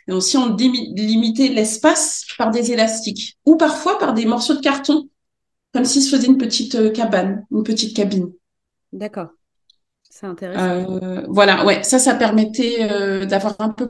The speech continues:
Speaker 1: plus de concentration et d'aller un peu plus profond après. Enfin, en tout cas, de pouvoir, euh,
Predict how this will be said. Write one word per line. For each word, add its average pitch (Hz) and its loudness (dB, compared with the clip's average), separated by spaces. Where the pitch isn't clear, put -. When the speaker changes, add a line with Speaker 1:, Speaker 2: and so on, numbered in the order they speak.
Speaker 1:
plus 240 -4
de 214 -6
concentration 220 -2
et 302 6
d'aller 208 2
un 214 2
peu 233 -6
plus 226 -6
profond 220 0
après. 196 0
Enfin, 190 4
en 208 2
tout 214 -4
cas, 262 4
de 220 0
pouvoir, 220 -4
euh, 202 0